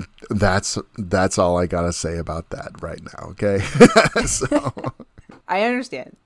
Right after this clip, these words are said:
Speaker 2: That's okay. <laughs>
Speaker 1: Yeah.
Speaker 2: And I understand you've been watching a lot of things recently that depict Christians not in the best way, <laughs> so.
Speaker 1: No, and deservedly so. I mean, they,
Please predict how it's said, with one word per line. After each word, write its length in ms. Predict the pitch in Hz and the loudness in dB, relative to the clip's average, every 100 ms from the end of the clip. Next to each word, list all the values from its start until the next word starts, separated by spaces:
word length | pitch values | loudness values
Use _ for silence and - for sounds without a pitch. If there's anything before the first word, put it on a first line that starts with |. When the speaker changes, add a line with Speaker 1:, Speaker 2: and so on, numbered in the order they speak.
| _ | _
Speaker 2:
That's 160 | 165 277 | -14 -12
okay. 220 | 277 - | -10 -6
<laughs> 500 | 170 240 - 277 208 - _ - 175 | -2 2 4 4 4 -4 _ -20 -18
Speaker 1:
Yeah. 300 | 170 269 233 _ - | -14 -14 -16 _ -4
Speaker 2:
And 100 | 185 | 2
I 80 | 220 | 2
understand 320 | 277 269 233 | 2 0 -2
you've 100 | 220 | 0
been 220 | 226 208 | -2 0
watching 280 | 185 196 185 | 0 0 -2
a 60 | 170 | -2
lot 180 | 165 175 | -2 -2
of 80 | |
things 540 | - 147 151 151 147 - - | -2 -4 -4 -6 -10 -14 -10
recently 560 | 151 143 151 143 143 139 | -8 -8 -8 -8 -6 -4
that 400 | 135 131 135 - - - 160 | -2 -2 -4 -16 -20 -18 -6
depict 560 | 170 160 180 - - - - | -4 2 2 2 -12 -20 -16
Christians 480 | - 147 - 139 139 | -6 -6 -4 -6 -4
not 220 | 135 123 165 | -4 -4 -6
in 140 | 151 | -8
the 80 | 139 | -4
best 360 | 131 - - 139 | -6 -8 -12 -10
way, 260 | 135 - - - 196 | -6 -2 2 4 2
<laughs> 40 | - | 0
so. 520 | - - - 175 - - | -4 -2 -2 -6 -10 -8
Speaker 1:
No, 300 | 165 170 175 | -2 2 4
and 160 | 165 143 | 2 2
deservedly 640 | 131 127 185 175 143 131 | -2 -2 -2 -2 -4 -4
so. 600 | 117 - 233 240 113 117 | -4 -4 -2 2 4 4
I 60 | 120 | 2
mean, 220 | 127 131 | 0 -2
they, 140 | 135 | 0